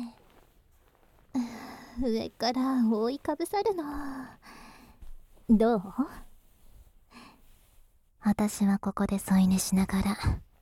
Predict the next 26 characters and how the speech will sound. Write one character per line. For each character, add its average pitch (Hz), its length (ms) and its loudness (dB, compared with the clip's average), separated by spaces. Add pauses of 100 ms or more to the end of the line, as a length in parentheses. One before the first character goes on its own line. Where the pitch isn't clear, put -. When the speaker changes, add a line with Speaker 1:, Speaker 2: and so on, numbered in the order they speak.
(320)
Speaker 2:
あ 160 200 2
ん 160 60 0
た 180 180 0
ら 165 100 -2
の 135 100 -4
こ - 140 -10
と 139 140 -4
見 147 160 2
守 180 260 4
っ - 40 -16
て 220 140 0
て 214 100 -2
あ 170 120 0
げ 151 160 -8
る。 165 80 -6 (840)
Speaker 1:
<laughs> - 1300 -8
す - 460 -6
っ - 20 -12 (240)
ご 240 220 -4
い 381 100 2
密 403 260 -2
着 - 280 -2
感 359 240 -4
で 339 100 0
し 330 140 -6
ょ。 330 40 -4